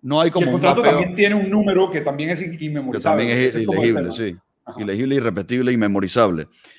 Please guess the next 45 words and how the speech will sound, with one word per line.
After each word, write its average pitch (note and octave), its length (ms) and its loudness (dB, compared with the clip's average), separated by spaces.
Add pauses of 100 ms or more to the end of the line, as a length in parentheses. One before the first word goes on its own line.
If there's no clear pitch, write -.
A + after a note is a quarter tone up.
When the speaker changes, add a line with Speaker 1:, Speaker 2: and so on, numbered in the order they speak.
(100)
Speaker 1:
Entonces, C#3 340 -4
la, A#2+ 180 2
lo, B2 220 -2
lo B2 140 -2
que C3+ 100 -2
hace, - 400 -6
uno B3 220 2
de, D#3 160 2
una F#3 160 0
de E3+ 60 4
las B2 100 0
cosas D3+ 240 -4
interesantes A#2 360 -6
que A2+ 120 -2
hace A#2 240 0
es B2 80 -8
que, C#3+ 220 -4 (580)
eh, G2 140 -8
permite C#3 440 0
referirte D3 600 -2
a - 20 -2
un D3+ 100 -4
N C#3 80 -4
F - 160 -8
T C3+ 280 -4
en F3+ 180 -2
el D#3 100 0
blockchain, C3+ 640 -2 (680)
eh, G#2 580 -2
con A#2 180 -4
un B2+ 100 0
nombre, A#2+ 420 0 (340)
sencillo, G2 720 -4
fácil B2 320 -2
de, G#2+ 160 0
de, G2 180 -4
de G2 140 -8
transmitir, B2 760 -4
de G#2+ 100 -2
escribir, A2+ 500 -4
de G#2 100 -2
copiar G2 320 -4
y G2+ 40 -4
pegar, F#2 340 0
etcétera. - 340 -14